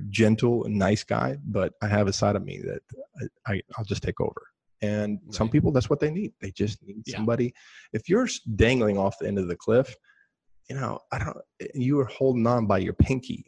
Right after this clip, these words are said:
Speaker 1: No matter how hard I tell you, "Come on, you can pull yourself up. Come on, you could do it, man." It's not gonna
Speaker 2: It's not gonna
Speaker 1: work.
Speaker 2: happen.
Speaker 1: I need to jack you up, pull you up off the cliff,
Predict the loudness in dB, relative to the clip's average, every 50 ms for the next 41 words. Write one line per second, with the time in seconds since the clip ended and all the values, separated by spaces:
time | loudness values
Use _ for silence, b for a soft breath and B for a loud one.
0 | _ -4 -2 -2 0 -2 -2 -4 -4 -2 0 2 4 4 4 4 4 4 4 2
1 | 0 -2 -2 -2 -2 0 0 0 -2 -2 -4 -6 -6 -8 -6 -6 -4 -4 -6 -6
2 | -6 -4 -2 0 0 2 0 0 0 -2 -2 -4 -4 -2 -2 -2 -4 -4 -6 -4
3 | -4 -4 -4 -4 -8 -6 -2 0 2 2 2 0 -2 -2 -2 -2 -2 2 4 6
4 | 6 6 4 4 0 0 2 2 2 0 -2 B B B B B B B _ -8
5 | -6 -4 -2 0 0 0 0 -2 -2 -2 -2 -4 -4 -8 -12 -12 -8 -4 -4 -2
6 | -2 -4 -4 -6 -8 -8 -10 -10 _ _ _ -20 -20 _ -2 0 2 2 2 2
7 | 0 2 4 6 6 4 4 2 -4 _ _ _ -2 0 2 2 4 4 2 2
8 | 2 0 -2 -6 -4 -4 -6 -8 -4 0 0 0 0 0